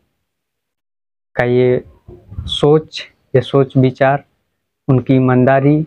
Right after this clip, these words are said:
उन्होंने कहा कि मैं इस फिल्म को देखूंगा, देखने के बाद इस फिल्म में क्या ऐसी चीज़ है जो समाज के अंदर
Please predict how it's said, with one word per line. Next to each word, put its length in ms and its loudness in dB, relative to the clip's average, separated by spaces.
उन्होंने 320 2
कहा 280 -2
कि 180 -4
मैं 160 4
इस 200 -2
फिल्म 260 0
को 160 0
देखूंगा, 580 0
देखने 420 0
के 140 -2
बाद 280 0
इस 200 -2
फिल्म 260 0
में 220 2
क्या 1200 -6
ऐसी 280 0
चीज़ 260 0
है 100 2
जो 240 2
समाज 1040 -4
के 140 -6
अंदर 340 0